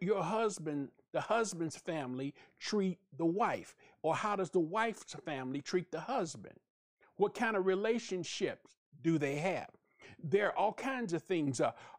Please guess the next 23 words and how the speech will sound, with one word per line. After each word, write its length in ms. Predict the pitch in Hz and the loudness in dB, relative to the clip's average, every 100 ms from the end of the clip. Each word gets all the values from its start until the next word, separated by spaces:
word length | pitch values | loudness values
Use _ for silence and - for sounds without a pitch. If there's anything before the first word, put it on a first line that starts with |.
| - | -4
uh, 80 | 117 | 2
are 100 | 170 | 4
you 120 | 202 | 4
gonna 220 | 185 240 208 | 4 0 0
be 160 | 220 | 0
in 80 | 214 | 0
agreement 560 | 170 131 185 233 208 107 | -2 2 2 4 0 2
with 220 | 175 151 | 0 2
what 260 | 196 208 | 0 -2
type 280 | - 220 196 | -2 -2 0
of 140 | 196 185 | 0 0
employment 760 | 170 - - 247 247 175 139 | -4 -4 -4 -2 0 -2 -2
or 140 | - 151 | 0 0
business 640 | 127 123 233 220 175 143 | 0 0 0 0 -2 -4
that 280 | - 139 - | -2 -4 -4
you 60 | 127 | -6
have? 340 | 139 127 - _ _ - - | -6 -6 -10 _ _ -20 -6
Now, 160 | 175 180 | 0 2
I 20 | |
mean, 180 | 226 247 | 4 4
if 140 | 185 | 2
you're 200 | 220 | 2
a 20 | 285 | 0